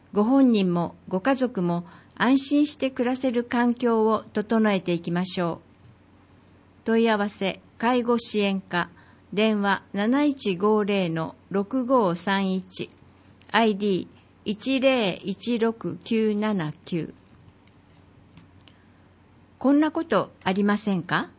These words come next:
今すぐチェック。七つあります。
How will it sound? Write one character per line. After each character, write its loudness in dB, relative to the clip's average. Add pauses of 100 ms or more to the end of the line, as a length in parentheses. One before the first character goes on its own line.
(640)
今 4
す -4
ぐ -4
チ -8
ェ -2
ッ -18 (100)
ク。 -16 (1400)
七 2
つ -12
あ -6
り -10
ま -10
す。 -18